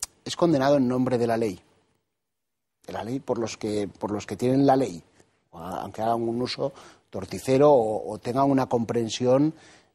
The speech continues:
eh, incompleta de, de esa misma ley. De hecho, podríamos decir después, mirando San Pablo, la, la gran objeción de Pablo, de San Pablo,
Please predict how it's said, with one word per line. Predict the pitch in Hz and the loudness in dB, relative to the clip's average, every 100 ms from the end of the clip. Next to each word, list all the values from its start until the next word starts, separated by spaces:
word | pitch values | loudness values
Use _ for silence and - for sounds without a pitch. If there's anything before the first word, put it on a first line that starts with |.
| _ _ | _ _
eh, | 98 87 87 87 82 64 _ _ _ _ _ | -16 -14 -12 -12 -14 -20 _ _ _ _ _
incompleta | - 107 101 104 120 127 | -16 -8 -6 -2 0 0
de, | 113 101 | 0 -2
de | 92 107 | -4 -8
esa | 101 110 | -6 -4
misma | 110 104 110 101 | -4 -4 -4 -4
ley. | 107 98 - _ _ _ _ _ | -4 -4 -8 _ _ _ _ _
De | 117 | -4
hecho, | 123 - 165 175 - _ _ - - _ _ | -2 4 6 4 -2 _ _ -16 -16 _ _
podríamos | 113 110 113 | -12 -10 -10
decir | 110 135 131 | -8 -6 -4
después, | 101 135 127 | -4 -4 -2
mirando | 110 113 | -2 -2
San | 117 123 | -2 -2
Pablo, | 113 135 151 | 2 4 4
la, | 131 107 98 | 2 -2 -4
la | 98 | -6
gran | 104 117 | -6 -4
objeción | 123 131 117 120 | -4 -4 -4 -2
de | 117 | 0
Pablo, | 123 127 131 131 | 2 2 2 0
de | 110 | -4
San | 110 107 | -8 -2
Pablo, | 123 123 131 - | 0 2 0 -4